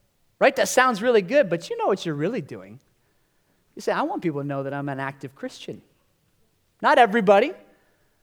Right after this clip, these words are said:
but some of you, you know, the, in your most glorious moments, or you're working in the nursery, I want someone to say,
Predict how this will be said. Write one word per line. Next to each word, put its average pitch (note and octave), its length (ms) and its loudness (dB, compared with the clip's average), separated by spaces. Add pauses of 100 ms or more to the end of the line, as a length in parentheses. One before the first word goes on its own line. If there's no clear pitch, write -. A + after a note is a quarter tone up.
(220)
but G#3+ 120 0
some C#4 260 4
of C#4 100 0
you, D#4 300 -4
you A3 80 -6
know, A#3+ 100 4
the, B3 120 -2 (180)
in A#3+ 100 -2
your A#3+ 100 -2
most B3 240 0
glorious C#4 460 4
moments, B3+ 320 2
or A#3 60 2
you're A#3 180 0
working B3+ 360 2
in A#3+ 60 -4
the A3 80 -4
nursery, B3+ 480 0
I A#3 40 4
want A3+ 200 2
someone A3+ 300 0
to G#3 60 0
say, G#3 340 4